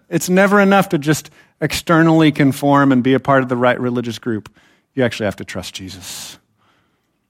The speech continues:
That's, that's the issue here. And so there's unity in that trusting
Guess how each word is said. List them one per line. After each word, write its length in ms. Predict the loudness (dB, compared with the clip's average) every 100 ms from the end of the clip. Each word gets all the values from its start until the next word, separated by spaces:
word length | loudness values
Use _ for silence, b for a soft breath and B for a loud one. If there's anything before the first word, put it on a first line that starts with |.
| _ -12
That's, 300 | -12 -12 -6
that's 300 | -2 -2 -2
the 200 | -8 -6
issue 340 | -8 -8 -10
here. 340 | -16 -20 -20 -14
And 100 | -12
so 140 | -6
there's 260 | -4 -4 -4
unity 580 | -2 0 2 0 -4 -8 b b b b b
in 160 | 0 2
that 220 | 2 -2
trusting 760 | -4 -2 -2 -2 0 0 0